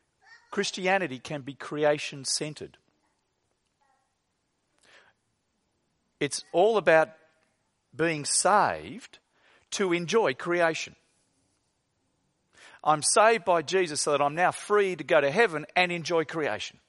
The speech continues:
Yeah, there'll be praise in this Christian's life for the cross, but it'll be an add-on. The focus of their life will be living as God's person, enjoying creation.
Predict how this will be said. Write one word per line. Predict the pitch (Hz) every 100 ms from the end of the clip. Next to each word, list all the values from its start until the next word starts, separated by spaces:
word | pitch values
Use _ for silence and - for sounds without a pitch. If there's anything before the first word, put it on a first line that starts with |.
| _ _ _ _ _ _ _ _ _ _ _ _ _ _ _ _ _ _
Yeah, | 240 240
there'll | 214
be | 190 202 165 _ _ _
praise | - 190 175 156 160 175 -
in | 151
this | 151 -
Christian's | - 156 143 120
life | 143 143 - -
for | 175 170
the | 151
cross, | - 131 151 247 - - - _ _ _ _
but | 156 160
it'll | 160
be | 156 165
an | 160 -
add-on. | 190 226 160 95 76 80 - _ _ -
The | 139
focus | - 190 220 202
of | 151
their | 147
life | 139 143 143 139
will |
be | 120 139 139 143 _ _ -
living | 139 180 185
as | 147 127
God's | - 202 220 -
person, | - 156 147 156 139 _ -
enjoying | 143 135 117 131 123
creation. | 107 110 85 80 -